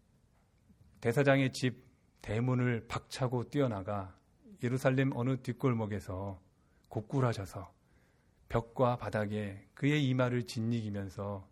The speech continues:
"주님, 죄송합니다. 주님, 미안합니다. 주님, 내가 큰 죄인입니다."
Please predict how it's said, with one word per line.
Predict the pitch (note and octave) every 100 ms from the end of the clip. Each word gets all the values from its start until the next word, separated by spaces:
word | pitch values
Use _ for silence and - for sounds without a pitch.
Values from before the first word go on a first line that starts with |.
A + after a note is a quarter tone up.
| _
"주님, | - A2 G#2+ G#2+ G2+ _ _ _ _ _ _ _
죄송합니다. | - - B2+ A#2+ C3 C3 - - - _ _ _ _ _ _ _
주님, | C3+ C#3 C3
미안합니다. | A#2+ C3 B2+ C#3+ C3 - _ _ _ _ _
주님, | - D3+ D#3+
내가 | D3+ D3+
큰 | - - F3
죄인입니다." | - A#2 C3 C3+ B2+ B2+